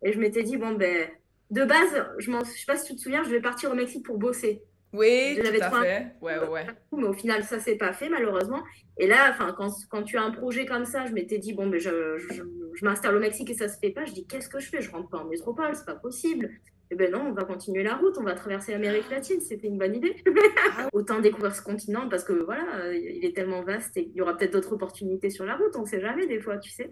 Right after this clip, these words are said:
Speaker 2: Ouais.
Speaker 1: Et j'ai décidé de prendre le sac à dos, de traverser un peu plus le Mexique que j'avais déjà co-, un peu, euh, découvert, euh, la première fois. Donc j'ai pu faire d'autres régions que je connaissais pas.
Speaker 2: Ouais.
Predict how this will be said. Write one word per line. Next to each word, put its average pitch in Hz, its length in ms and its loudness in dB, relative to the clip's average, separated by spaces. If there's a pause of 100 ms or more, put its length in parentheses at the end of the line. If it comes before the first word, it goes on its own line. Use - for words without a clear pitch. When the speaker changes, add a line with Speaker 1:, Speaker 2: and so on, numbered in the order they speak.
Speaker 2:
Ouais. 180 260 -4 (260)
Speaker 1:
Et 196 180 4
j'ai 196 140 2
décidé 190 320 -2
de - 40 -20 (100)
prendre 202 140 2
le 196 60 4
sac 190 240 0
à 170 100 2
dos, 262 180 2
de 226 100 0
traverser 226 400 0
un 240 80 2
peu 240 100 2
plus - 160 -6
le 240 80 2
Mexique 233 320 0
que 226 80 0
j'avais 190 200 2
déjà 202 240 2
co-, - 200 -6 (160)
un 196 140 0
peu, 214 160 -2
euh, 165 840 0
découvert, 190 560 -2
euh, 175 160 0
la 165 80 -2
première 170 320 -8
fois. 311 220 0
Donc 180 200 -2
j'ai 185 140 0
pu 196 180 -6
faire 185 220 -4
d'autres 185 220 0
régions 202 300 -2
que 196 60 -6
je - 60 -12
connaissais 175 340 -4
pas. 277 240 -6 (240)
Speaker 2:
Ouais. 156 160 -10